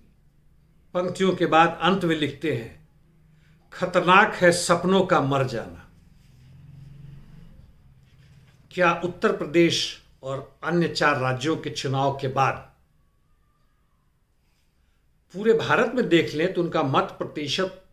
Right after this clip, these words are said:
बीस से तीस प्रतिशत के बीच में है। कुल जनता जो चुनाव में जाती है, वो साठ प्रतिशत से अधिक नहीं होता, कुछ खास राज्यों को छोड़ दे, बंगाल, त्रिपुरा या केरल को।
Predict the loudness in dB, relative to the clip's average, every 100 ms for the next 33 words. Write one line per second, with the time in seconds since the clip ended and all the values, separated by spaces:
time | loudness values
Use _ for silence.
0 | _ _ _ _ -10 -8 -6 -8 -6 -6
1 | -6 -8 -8 -8 -6 -8 -8 -10 -10 -12
2 | -16 -20 _ _ _ _ _ _ _ _
3 | _ _ _ _ -20 _ -20 -20 _ _
4 | _ _ _ -6 -6 -2 -2 -2 4 4
5 | 4 -2 -2 0 0 0 0 -2 -2 0
6 | 0 0 0 -2 -2 -6 -12 -8 -8 -6
7 | -4 -4 -2 -2 -2 -2 -6 -8 -8 -4
8 | -4 -4 -8 -6 -8 -8 -6 -6 -6 -12
9 | _ _ _ _ -16 -10 -4 -2 -2 -4
10 | -6 -6 -6 -6 -10 -20 _ _ _ _
11 | _ _ _ _ _ _ -14 -10 -6 -2
12 | 0 0 -2 -12 -20